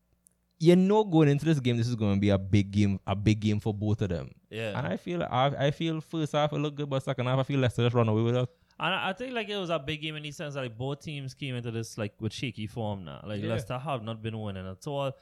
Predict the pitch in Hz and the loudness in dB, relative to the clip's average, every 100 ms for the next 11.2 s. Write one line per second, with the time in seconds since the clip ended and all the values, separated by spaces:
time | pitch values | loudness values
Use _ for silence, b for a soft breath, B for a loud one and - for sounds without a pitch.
0 | b b - 110 107 107 117 113 107 98 | b b -8 -6 -4 -4 -4 -4 -6 -6
1 | 117 117 127 113 117 120 120 117 113 107 | -6 -8 -6 -6 -4 -6 -6 -8 -6 -6
2 | 101 92 98 123 135 135 127 139 110 107 | -6 -6 -8 -8 -6 -4 -6 -8 -8 -6
3 | 113 113 127 131 120 117 123 123 120 117 | -6 -8 -10 -10 -8 -8 -8 -10 -10 -10
4 | 107 - 127 139 110 104 95 95 107 107 | -10 -10 -10 -8 -6 -4 -4 -4 -4 -4
5 | - 135 113 113 117 131 - b b b | -4 -6 -8 -8 -6 -8 -10 b b b
6 | - 117 123 123 123 170 180 185 165 - | -6 -2 0 0 2 0 0 -4 -4 -4
7 | 170 156 139 123 123 107 107 104 151 120 | -2 0 0 0 -2 -4 -8 -8 -6 -4
8 | 104 101 110 104 123 107 117 113 104 - | -6 -6 -8 -6 -8 -8 -8 -10 -10 -16
9 | 104 147 127 127 110 b b b 120 120 | -8 -6 -4 -6 -6 b b b -4 -4
10 | 120 175 151 151 127 127 104 101 135 131 | -4 -4 -2 -2 0 0 -2 -4 -4 -4
11 | 131 | -4